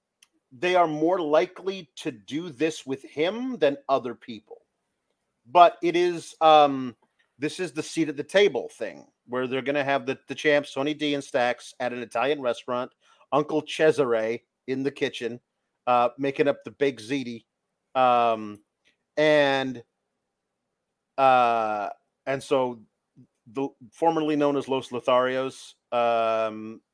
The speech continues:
show up. Um, you know, they just, they just feel like they should be gifted the, the title match, uh, but they're not really interested in eating.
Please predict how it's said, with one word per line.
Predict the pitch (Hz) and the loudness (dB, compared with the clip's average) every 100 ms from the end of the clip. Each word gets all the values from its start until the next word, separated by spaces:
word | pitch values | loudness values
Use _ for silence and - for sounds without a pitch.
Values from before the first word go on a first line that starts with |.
| - | -20
show | - 139 127 | -6 -2 0
up. | 127 - _ _ _ _ _ _ _ _ _ _ _ _ - | 0 -2 _ _ _ _ _ _ _ _ _ _ _ _ -12
Um, | 120 117 113 107 104 _ _ _ _ _ | -6 -4 -4 -8 -16 _ _ _ _ _
you | 143 | -6
know, | 131 117 | -4 -2
they | 143 143 | -2 -2
just, | 127 - | -4 -2
they | 143 | -2
just | - | -2
feel | 139 | -4
like | 123 | -4
they | 120 | -4
should | 113 107 | -6 -10
be | |
gifted | 107 117 117 | -12 -10 -10
the, | 107 107 95 | -8 -8 -8
the | 104 104 | -12 -8
title | 120 107 | -6 -6
match, | 104 104 104 - - - | -6 -10 -12 -18 -16 -8
uh, | 107 101 | -6 -6
but | 95 107 | -6 -6
they're | 117 | -4
not | 110 | -6
really | 104 107 | -8 -10
interested | 110 - 104 | -12 -14 -16
in | 107 | -14
eating. | 113 104 | -12 -12